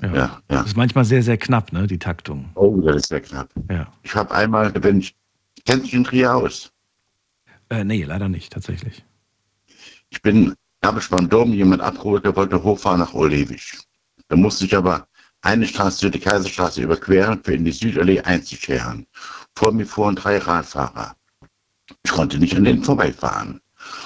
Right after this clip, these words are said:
Speaker 2: und kam dann automatisch in den Gegenverkehr von, von, von, von der Südallee, die hoch, unten hochkam. Das sind zwei Einbahnstraßen.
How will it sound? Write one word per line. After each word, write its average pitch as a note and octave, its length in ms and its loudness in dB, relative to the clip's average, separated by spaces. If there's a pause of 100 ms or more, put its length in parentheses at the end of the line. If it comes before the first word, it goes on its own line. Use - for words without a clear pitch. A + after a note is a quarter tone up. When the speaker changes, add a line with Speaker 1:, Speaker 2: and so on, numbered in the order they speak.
(220)
Speaker 2:
und - 60 -10
kam F2+ 260 2
dann F2+ 200 2
automatisch F2 560 0
in F#2+ 100 2
den F#2 160 4
Gegenverkehr F#2+ 600 2
von, F#2 380 0 (560)
von, F#2 240 2
von, - 180 -10 (140)
von E2+ 260 4
der D#2 100 4
Südallee, E2 440 2
die D2+ 140 -2
hoch, E2 280 2
unten E2 280 -2
hochkam. C#2+ 580 0
Das - 140 -12
sind F2 160 -2
zwei E2 200 -2
Einbahnstraßen. - 840 -6